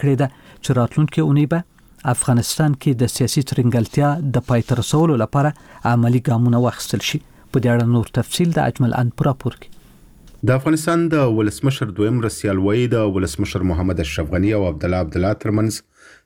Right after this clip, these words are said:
Speaker 2: سیاسي ترنګلتیا ممکن زر پای ته ورسیږي. سرور دانش ویلي چې ښاغلي عبدالله به د مصالحې د عالي شورا مشرتابه پر غاړه واخلي. نوموړي د افغانستان لپاره د ملګرو ملتونو له ځانګړي استازي دیبورا لاین سره په خبرو کې ویلي چې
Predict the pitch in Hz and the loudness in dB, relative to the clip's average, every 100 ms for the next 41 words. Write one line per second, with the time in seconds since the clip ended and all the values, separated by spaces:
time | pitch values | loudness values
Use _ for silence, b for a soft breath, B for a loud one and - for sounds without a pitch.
0 | - - 113 101 143 135 117 95 92 - | -8 -2 0 0 -2 -2 0 0 -2 -2
1 | 107 104 87 76 - 87 73 90 76 78 | -2 0 -2 -4 -4 -4 -2 -2 -2 -2
2 | 82 73 73 80 80 - 85 76 87 73 | -2 -2 -2 -2 -2 -2 -4 0 0 -2
3 | - B B B B B - 113 110 110 | -10 B B B B B -2 0 2 0
4 | 104 107 110 104 107 107 104 - - 92 | -2 0 0 -2 -2 0 -2 -4 -6 -2
5 | 101 98 90 98 95 95 92 87 90 85 | 0 -2 0 0 0 -2 -4 -2 -2 0
6 | 98 90 87 92 98 113 110 107 92 - | 0 0 0 -2 -2 -2 0 0 -2 -6
7 | 76 82 82 - 90 85 78 80 80 - | -4 -4 -4 -4 -4 -2 -2 -2 -2 -2
8 | - 78 - _ _ B B B - 127 | -2 -2 -8 _ _ B B B 0 2
9 | 135 135 127 120 117 - 120 110 101 110 | 2 2 0 0 -4 -2 0 0 0 0
10 | 123 117 101 90 107 101 92 - 107 92 | 0 0 0 0 0 2 0 0 0 0
11 | 85 87 85 107 101 - 101 92 110 101 | 0 0 0 0 0 -2 -2 0 0 2
12 | 90 80 90 92 90 87 95 104 104 - | 0 0 0 0 0 0 0 0 -2 -2
13 | 98 95 - 85 - 80 92 - 82 87 | -4 -2 -2 -4 -2 -2 -2 -2 0 2
14 | 104 101 - 104 B | 2 0 0 -2 B